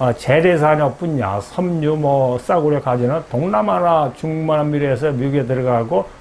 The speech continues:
하이텍, 반도체, 바이오, 이 차 전지 이런 분야는 K허브를 통해 들어가자,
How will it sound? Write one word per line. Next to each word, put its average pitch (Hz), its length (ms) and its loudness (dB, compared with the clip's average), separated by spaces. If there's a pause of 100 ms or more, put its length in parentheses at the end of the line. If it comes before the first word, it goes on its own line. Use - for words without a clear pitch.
(180)
하이텍, 165 680 0
반도체, 156 640 0
바이오, 143 520 0
이 151 200 -4
차 147 200 -2
전지 135 340 -2
이런 151 340 0
분야는 131 480 -2 (600)
K허브를 165 640 0
통해 139 240 -4
들어가자, 113 680 -2